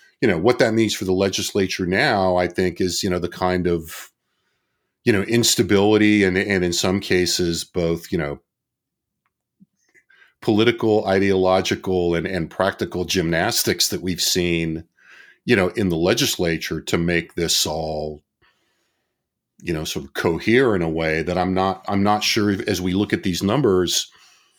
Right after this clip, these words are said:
you know, is only working unevenly and, and sets the stage for the coming year, you know, for the, for the politics in an election year in, in a way that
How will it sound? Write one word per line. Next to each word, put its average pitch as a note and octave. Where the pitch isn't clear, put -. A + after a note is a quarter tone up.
you A#2+
know, A2+
is G#2+
only C3
working A2+
unevenly G2
and, F2
and F#2
sets -
the G#2
stage F#2
for -
the E2+
coming F#2+
year, F2
you -
know, D#2+
for -
the, D#2+
for F#2+
the -
politics F#2+
in F2+
an E2
election F2
year D#2+
in, F#3
in D#3+
a D3
way D3
that C3